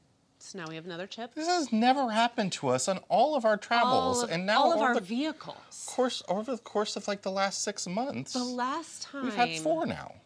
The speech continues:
Speaker 1: Safelite Repairs, Safelite
Speaker 2: <laughs>
Speaker 1: Replaces came to my house was when we were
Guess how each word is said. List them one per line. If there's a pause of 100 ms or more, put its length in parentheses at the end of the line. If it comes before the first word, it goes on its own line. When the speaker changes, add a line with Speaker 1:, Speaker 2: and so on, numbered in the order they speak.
Speaker 1:
Safelite
Repairs,
Safelite
Speaker 2:
<laughs>
Speaker 1:
Replaces
came
to
my (120)
house (400)
was
when
we
were